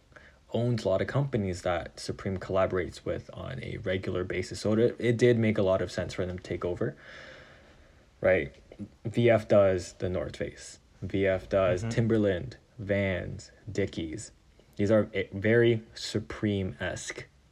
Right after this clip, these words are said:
Speaker 1: companies, and for the most part, V F, when they take over these companies, they sort of let them do their own thing. You know, it's very hard for someone who was not aware of V F existing to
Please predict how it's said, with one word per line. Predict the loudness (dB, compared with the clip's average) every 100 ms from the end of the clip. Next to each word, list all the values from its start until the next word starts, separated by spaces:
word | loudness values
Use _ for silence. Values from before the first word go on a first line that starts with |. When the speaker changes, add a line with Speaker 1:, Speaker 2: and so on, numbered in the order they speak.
| _ _
Speaker 1:
companies, | -6 -4 -4 -2 -2 -4 -8
and | -4 -2 0 0 -2 -4
for | -2 2
the | 2
most | 2 0 0
part, | 0 0 -2
V | -6 -2 2
F, | 2 2 -2
when | -2
they | -2 -2
take | -4 -2
over | 0 0
these | 0
companies, | -2 -6 -8 -8
they | -8 -8 -10
sort | -14 -10 -6
of |
let | -4 -4
them | -4
do | -4
their | -4 -6
own | -8
thing. | -6 -6 -8 -12 -20 -20 -20 _
You | -2
know, | 0
it's | 0
very | 2 4 4
hard | 2 0 0 4 4 2 -4
for | -4 -2 -2 -6 -16
someone | -10 -6 -4 -4
who | -6 -8 -10 -12 -8
was | -8 -8
not | -8 -6 -6 -6
aware | -4 -2 -2 -2
of | -4
V | -2 2 2
F | 2 -4 -20 -20 -20 -20 -6
existing | -4 -2 -2 0 0 0
to | 0 -2